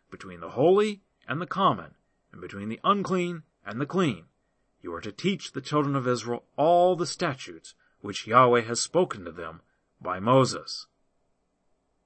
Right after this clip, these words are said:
Moses spoke to Aaron and to Eleazar and Ithamar, his sons who were left, "Take the meal offering that remains of the offerings of Yahweh made by fire,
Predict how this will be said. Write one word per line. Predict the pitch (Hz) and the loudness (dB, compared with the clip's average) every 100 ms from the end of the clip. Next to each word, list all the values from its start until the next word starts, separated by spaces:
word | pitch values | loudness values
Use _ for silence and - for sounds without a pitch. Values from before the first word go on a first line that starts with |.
| _ | _
Moses | 151 170 156 123 | -6 -4 -2 -4
spoke | - 156 147 | -4 -6 -6
to | - 90 | -8 -8
Aaron | 98 139 139 | -4 -4 -6
and | 87 | -10
to | - | -10
Eleazar | 104 107 95 92 110 165 147 | -8 -6 -6 -8 -4 -2 -2
and | 80 - | -6 -8
Ithamar, | 135 131 87 90 151 | -8 -8 -6 0 0
his | 120 120 | -2 -8
sons | - 165 104 101 113 | -4 -2 -2 -6 -12
who | 87 | -14
were | - | -10
left, | - 135 113 - _ _ _ _ _ _ _ _ _ - | -2 -2 -2 -12 _ _ _ _ _ _ _ _ _ -2
"Take | 247 - | -2 -2
the | 226 | -4
meal | 240 185 107 | 2 2 2
offering | 107 147 165 185 202 | 0 0 -4 -6 -6
that | - | -6
remains | 151 151 196 165 175 | -8 -6 -4 -4 -4
of | 170 | -4
the | 160 | -4
offerings | - 185 - 165 165 151 | -2 -2 -2 -6 -6 -8
of | 147 | -6
Yahweh | 131 185 117 95 123 | 4 6 6 2 -4
made | 147 165 | -4 0
by | 165 | 0
fire, | 151 185 135 82 85 | 0 0 0 0 -12